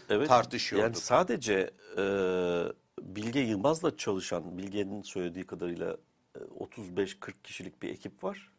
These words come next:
Speaker 2: Evet.
Speaker 1: E, orada her partinin en az bir iki kişi var. Onların etrafında çalışan insanlar var. Dolayısıyla bu aslında
Speaker 2: Ha, birçok
Speaker 1: onların
Speaker 2: yerde
Speaker 1: ortaya
Speaker 2: söylüyor.
Speaker 1: koyduğu program zaten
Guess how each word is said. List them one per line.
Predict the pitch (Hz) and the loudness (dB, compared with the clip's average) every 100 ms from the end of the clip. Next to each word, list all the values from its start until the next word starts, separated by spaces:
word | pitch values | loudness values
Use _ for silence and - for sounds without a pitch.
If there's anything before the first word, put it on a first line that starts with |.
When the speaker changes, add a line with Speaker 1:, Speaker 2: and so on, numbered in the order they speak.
| - | -8
Speaker 2:
Evet. | 107 87 - - _ _ _ _ _ - | -6 -6 -14 -20 _ _ _ _ _ 2
Speaker 1:
E, | 110 | 4
orada | - 123 151 151 | 6 4 4 2
her | 101 131 | 0 -6
partinin | - 139 - 90 92 85 | 0 0 0 -4 -4 -2
en | 95 | -4
az | 87 85 | -4 -6
bir | |
iki | 87 - | -8 -10
kişi | - - | -14 -10
var. | 180 | -2
Onların | 170 101 107 104 170 | 0 0 0 0 0
etrafında | 175 - 92 92 | -2 -2 -4 -4
çalışan | - 95 95 | -4 -6 -4
insanlar | 90 127 240 | -4 -2 0
var. | 233 | 2
Dolayısıyla | 104 135 151 196 143 | 4 2 0 -4 2
bu | 151 | 2
aslında | - - 247 147 - - - | 2 0 2 2 2 -6 -10
Speaker 2:
Ha, | 113 | -2
birçok | 104 110 | 2 4
Speaker 1:
onların | 156 | 4
Speaker 2:
yerde | 208 160 | 4 4
Speaker 1:
ortaya | 143 | 4
Speaker 2:
söylüyor. | 160 107 - | 4 2 2
Speaker 1:
koyduğu | 170 202 160 120 98 | 4 4 4 0 0
program | - 214 202 127 170 202 _ _ _ _ - | 2 2 4 2 2 -2 _ _ _ _ -12
zaten | 101 165 214 165 117 | 4 4 6 4 2